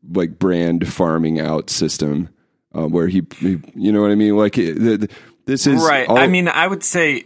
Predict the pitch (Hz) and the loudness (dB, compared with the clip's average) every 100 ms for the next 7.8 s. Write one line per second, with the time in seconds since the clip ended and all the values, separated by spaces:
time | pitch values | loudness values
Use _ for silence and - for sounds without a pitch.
0 | - 110 - _ _ - - _ _ _ | -12 -16 -16 _ _ -20 -20 _ _ _
1 | _ 117 165 202 123 - _ 139 180 349 | _ -2 -2 -2 -8 -18 _ -2 0 0
2 | 285 190 - 151 151 - 143 - 135 107 | -2 -8 -4 -2 -2 -4 -6 -2 -2 -2
3 | - - 101 117 104 107 90 78 - 175 | -6 -8 -6 -4 -2 -2 -4 -8 -4 0
4 | 180 101 - 80 80 - 110 113 107 - | 0 -2 -4 -6 -6 -2 -2 -2 -4 -4
5 | 123 113 95 90 - _ - 117 101 90 | -2 -2 -4 -6 -10 _ -8 -4 -2 -4
6 | 78 - _ _ - 101 87 92 98 147 | -8 -14 _ _ -8 -6 -4 -2 -2 -2
7 | - - - 123 120 92 80 85 | -4 -6 -2 0 0 -2 -6 -12